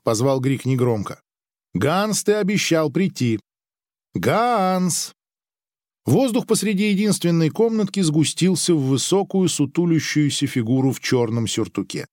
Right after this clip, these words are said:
Нескладный, носатый, с глубокими залысинами, Ганс бережно баюкал на руках девочку лет трех в розовой пижаме.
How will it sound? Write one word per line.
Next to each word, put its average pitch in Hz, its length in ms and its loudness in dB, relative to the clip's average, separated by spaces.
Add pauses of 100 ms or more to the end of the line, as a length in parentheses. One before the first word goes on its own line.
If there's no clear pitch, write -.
(520)
Нескладный, 135 760 0
носатый, 120 600 -2 (340)
с 98 120 -2
глубокими 156 600 2
залысинами, 131 800 -2 (340)
Ганс 170 460 -2
бережно 170 520 0
баюкал 139 460 0
на 120 120 0
руках 120 340 -2
девочку 143 500 0
лет 110 240 -2
трех 151 380 0
в 110 80 -6
розовой 104 440 -2
пижаме. 92 540 -6